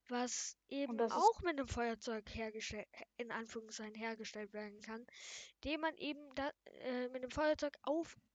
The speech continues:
Speaker 1: einen Soul Sand Block klickt.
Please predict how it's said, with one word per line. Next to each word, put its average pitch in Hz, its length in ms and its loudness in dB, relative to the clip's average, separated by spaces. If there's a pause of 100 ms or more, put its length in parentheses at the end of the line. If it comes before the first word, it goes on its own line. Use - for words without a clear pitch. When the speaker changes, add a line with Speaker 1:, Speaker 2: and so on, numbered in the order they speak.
Speaker 1:
einen 262 360 -8
Soul 311 400 2
Sand 294 600 -2 (520)
Block 247 320 0 (160)
klickt. - 680 0